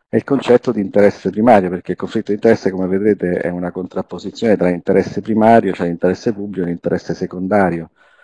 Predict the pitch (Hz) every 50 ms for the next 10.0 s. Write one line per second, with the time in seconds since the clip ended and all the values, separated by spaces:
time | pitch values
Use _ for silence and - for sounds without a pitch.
0 | _ _ _ _ _ - - - - - - 69 - - - 87 76 - 76 78
1 | 82 80 _ 92 90 90 87 - - - - - 110 101 90 76 78 - - 90
2 | - 90 92 90 - - 95 95 92 - 131 131 117 90 90 - _ - 92 87
3 | - _ - - - - - 131 139 135 131 131 127 123 123 120 117 131 139 147
4 | 139 - - 160 160 160 165 156 135 123 117 113 117 131 151 165 156 - - -
5 | 117 113 - - 151 160 151 - - - 127 127 120 - - 110 110 113 113 107
6 | - - - 127 120 113 - - _ 123 120 113 - - 101 98 101 101 107 101
7 | - _ _ - _ _ _ _ _ _ _ _ _ _ _ - - 92 92 -
8 | - - - 104 101 98 98 98 - - - 98 87 104 98 - 113 101 95 117
9 | 135 147 113 101 95 95 - - - 113 104 107 107 - - - - 98 92 -